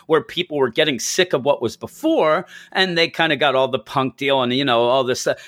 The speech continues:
And then grunge hit, and then people got sick of that. And then, you know, next thing you know, you have Limp Bizkit and that, you know, rap metal combo nonsense.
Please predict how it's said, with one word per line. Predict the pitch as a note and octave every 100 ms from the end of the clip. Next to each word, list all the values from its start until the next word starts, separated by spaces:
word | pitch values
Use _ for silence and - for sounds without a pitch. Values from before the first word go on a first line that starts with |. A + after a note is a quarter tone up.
| -
And | C#3+ D#3+
then | E3 C#3
grunge | C3 C#3 D3 B2 -
hit, | C#3 C#3+
and | C#3
then | D3+ D3+
people | F3+ G#3
got | B3 A#3+
sick | C4+ D4
of | E3+
that. | B2 - -
And | D#3 E3+
then, | F3+ F3+
you | E3
know, | D3 C3
next | D3 C#3+ -
thing | B2
you | G#2
know, | G#2
you | G2+
have | F2+
Limp | G#2+ A2
Bizkit | - G2+ - F2+
and | F2+
that, | F2+ D#2+
you | F2+ E2+
know, | F2 D#2+
rap | E2+ G#2 G#2+ -
metal | G2+ G2 A2 G2 -
combo | - G2 F#2+ F2+
nonsense. | F#2 F#2+ F#2+ F2 - F#2